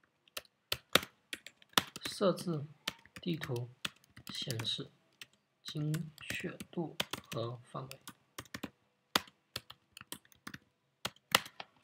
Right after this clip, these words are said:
好，我们写这样的方法，然后我只，我们只需要往这个方法里面传一个经纬度进去，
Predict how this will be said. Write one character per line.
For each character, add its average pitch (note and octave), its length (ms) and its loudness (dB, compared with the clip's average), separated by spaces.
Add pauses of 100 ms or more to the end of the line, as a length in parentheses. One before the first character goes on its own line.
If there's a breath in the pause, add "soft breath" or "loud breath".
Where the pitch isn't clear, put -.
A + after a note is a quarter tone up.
(180)
好， C#3 240 2
我 C#3+ 60 -4
们 E3 100 4
写 C#3 160 0
这 F#3 100 2
样 F#3 80 6
的 D#3 60 6
方 D3 100 2
法， C3 100 4
然 D3+ 120 12
后 B3 80 12
我 F3+ 160 12
只， D#3+ 160 0
我 D3 140 4
们 G3 120 10
只 F#3+ 160 6
需 F3 180 4
要 F#3+ 220 12 (120)
往 C3 180 12
这 A3+ 100 0
个 A#3 120 12
方 A#3 180 12
法 G#3+ 80 12
里 C3+ 80 12
面 D3+ 140 8
传 D3+ 260 8
一 - 20 10
个 A3+ 80 12
经 B3+ 200 6
纬 D#3 100 10
度 F#3+ 180 6
进 D#3 220 6
去， C3 340 6